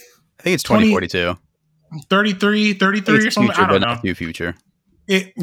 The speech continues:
Speaker 2: what I do know is that it's cheeks. The game is pretty bad.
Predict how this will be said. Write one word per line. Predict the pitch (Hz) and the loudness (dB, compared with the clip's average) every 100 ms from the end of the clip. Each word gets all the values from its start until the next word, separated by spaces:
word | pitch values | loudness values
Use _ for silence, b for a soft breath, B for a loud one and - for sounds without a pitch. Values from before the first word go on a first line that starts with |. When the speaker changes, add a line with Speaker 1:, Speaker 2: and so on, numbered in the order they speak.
| 165 - | -6 -6
Speaker 2:
what | 143 170 | -2 0
I | 175 | 0
do | 156 160 208 | -2 -2 0
know | 180 135 127 139 - | 0 0 -2 -6 -10
is | - | -4
that | 135 123 | -2 -2
it's | 113 - | -4 -4
cheeks. | - 110 90 - - | -4 -6 -6 -6 -6
The | 127 | -6
game | 120 147 165 | -2 0 0
is | 147 | -2
pretty | - 165 | -2 -2
bad. | 147 135 135 131 | 0 0 -2 -6